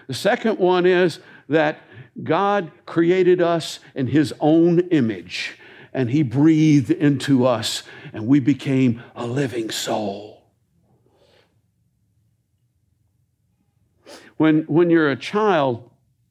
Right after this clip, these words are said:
you under-, uh, there's some things you just don't understand because you just, you're a child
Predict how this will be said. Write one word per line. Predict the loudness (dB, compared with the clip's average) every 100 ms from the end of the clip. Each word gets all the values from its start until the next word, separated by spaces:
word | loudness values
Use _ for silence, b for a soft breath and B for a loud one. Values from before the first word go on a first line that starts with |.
| _ _ -14
you | 0 4 4 2
under-, | 0 0 -2 -6 -12 -12 -14
uh, | -12 -10
there's | -4 -2 0
some | 2
things | 2 2 2
you |
just | 0 2
don't | 2 2
understand | 0 -2 -4 -4 -6 -14 b b b b b
because | -6 0 2 2
you |
just, | 2 0 -2 -14 _ _ _ _
you're | 0 0
a |
child | 2 0 0 -4